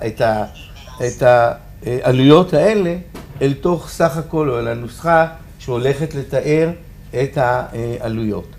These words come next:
ולכן פתרון מושכל בנושא של סביבה הוא לא יכול להיות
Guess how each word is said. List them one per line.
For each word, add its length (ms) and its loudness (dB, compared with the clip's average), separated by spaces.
ולכן 1000 0
פתרון 460 2
מושכל 460 2
בנושא 400 -4
של 140 -8
סביבה 520 0
הוא 120 -2
לא 220 8
יכול 300 2
להיות 480 -2